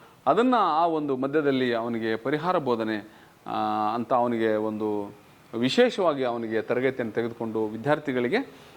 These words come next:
ಆ ಒಂದು ಬೋಧನೆ ಮಾಡಿ ನಂತರ ಒಂದು ಸಾಫಲ್ಯ ಪರೀಕ್ಷೆ ಮಾಡಿ ನೀವು ಅದನ್ನು ಈ ಸೇತು ಬಂದ ಕಾರ್ಯಕ್ರಮವನ್ನು ನಾವು ಯಶಸ್ವಿ ಮಾಡೋ ನಿಟ್ಟಿನಲ್ಲಿ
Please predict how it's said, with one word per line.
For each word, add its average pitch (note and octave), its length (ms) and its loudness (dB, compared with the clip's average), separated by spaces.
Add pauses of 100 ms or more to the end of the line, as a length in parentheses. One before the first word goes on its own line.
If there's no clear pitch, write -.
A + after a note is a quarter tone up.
(180)
ಆ A2+ 260 4
ಒಂದು A2+ 320 0
ಬೋಧನೆ E3+ 420 2
ಮಾಡಿ E3 280 2
ನಂತರ G3 320 0
ಒಂದು B2+ 200 -2
ಸಾಫಲ್ಯ D#3+ 360 2
ಪರೀಕ್ಷೆ B2+ 360 -4
ಮಾಡಿ D3 360 2 (440)
ನೀವು A#2+ 540 6
ಅದನ್ನು A2+ 440 0 (520)
ಈ A#2 120 0
ಸೇತು G3 300 2
ಬಂದ C#3+ 200 2 (580)
ಕಾರ್ಯಕ್ರಮವನ್ನು C#3+ 800 -2 (240)
ನಾವು G2+ 160 2
ಯಶಸ್ವಿ F#3+ 380 2
ಮಾಡೋ A2+ 200 2
ನಿಟ್ಟಿನಲ್ಲಿ A#2+ 540 2